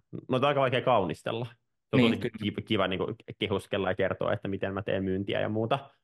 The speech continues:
Speaker 1: Mut,
Speaker 2: Joo.
Speaker 1: mut sit vaikka niinku myyjänä uusien logojen määrä viimeisen kahdentoista kuukauden aikana, niin se, se on vaan kova luku.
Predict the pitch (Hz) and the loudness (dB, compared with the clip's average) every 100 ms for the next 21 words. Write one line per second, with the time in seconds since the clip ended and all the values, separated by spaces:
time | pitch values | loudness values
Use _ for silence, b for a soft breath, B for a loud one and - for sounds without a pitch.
0 | _ _ _ 113 104 135 131 113 101 123 | _ _ _ -2 0 -2 -2 0 0 0
1 | 151 147 139 127 123 - 127 123 117 113 | -2 0 2 0 0 -2 -2 0 -2 -2
2 | 107 104 104 98 101 - 101 104 104 104 | -2 -2 0 0 0 -2 -8 -6 -6 -6
3 | 98 101 - 104 104 - 104 - 113 - | -4 -6 -6 -4 -2 -2 -4 -6 -8 -4
4 | - 95 101 113 131 117 110 95 | 0 2 2 2 4 4 2 -2